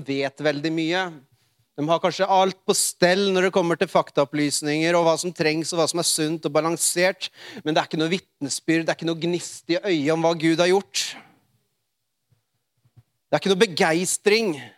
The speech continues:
Man har dårlige dager, men så fort man får, ser det på nytt igjen, sitt vitnesbyrd, så skjer det noe, skjønner du? Man blir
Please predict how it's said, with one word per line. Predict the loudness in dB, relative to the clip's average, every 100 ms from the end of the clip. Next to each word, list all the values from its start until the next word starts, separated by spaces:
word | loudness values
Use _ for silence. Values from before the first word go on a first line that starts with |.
| _ _ _ _ _ _ _ _ _ _ _ _ -2
Man | 0
har | 2 4
dårlige | 4 4 4
dager, | 4 4 2
men | -2 -2
så | -2
fort | -2 -2
man | -2 -4 -8 _ _ _ _ -20 _ _ _ _ _
får, | 0 0 0 _ -8
ser | 0 4 4 4
det |
på | 4 2
nytt | 0 _
igjen, | 2 2
sitt | 0 -2
vitnesbyrd, | -2 -2 -2 0 -2 0
så | 0
skjer | 2 2
det | 2
noe, | -2 -2
skjønner | -2 0
du? | -2 -6 _ _ _ 0
Man | 0
blir | 0